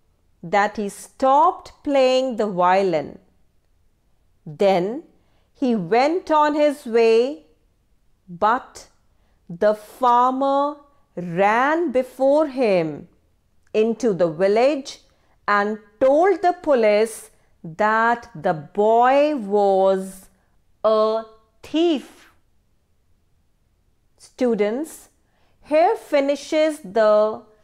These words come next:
part two of the story, The Magic Violin. Hope you enjoyed it. ਬੱਚਿਓ, ਹੁਣ ਅਸੀਂ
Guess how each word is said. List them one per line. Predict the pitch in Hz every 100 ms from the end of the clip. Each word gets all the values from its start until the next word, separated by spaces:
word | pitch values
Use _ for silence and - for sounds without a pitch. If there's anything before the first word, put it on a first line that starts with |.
| _ _ _ _
part | 262 269 277 311 311 - _ _ -
two | 330 370 349 -
of | 233 240
the | 233 233
story, | - - 240 233 226 170 160 156 180 _ _ _ _ 165
The | 220 233 240
Magic | 208 175 180 214 208 269 269 -
Violin. | 165 165 170 185 165 151 143 - _ _ _ _ _ _ _ _ _ _ _ -
Hope | 330 381 -
you | 233 220 -
enjoyed | 190 170 196 180 175 175
it. | 233 392 - - _ _ _ _ _ _ _ _ _ _ _ _ _ -
ਬੱਚਿਓ, | 220 220 - 277 330 440 - _ _ _ _ 349
ਹੁਣ | 370 370 302
ਅਸੀਂ | 285 - 302 294